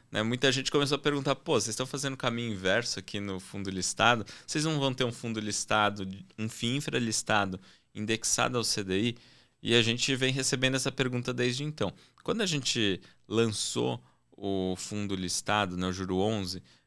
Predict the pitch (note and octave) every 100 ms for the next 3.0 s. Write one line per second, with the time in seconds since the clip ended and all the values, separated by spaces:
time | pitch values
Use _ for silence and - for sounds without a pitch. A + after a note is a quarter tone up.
0 | - F#2+ G#2+ - A#2 A#2 A#2+ - E2 G#2
1 | G#2+ A2+ - A2 - A2 G#2 A2+ B2 A#2+
2 | - G#2 - A2 G#2+ G#2 G#2 G2+ A2+ B2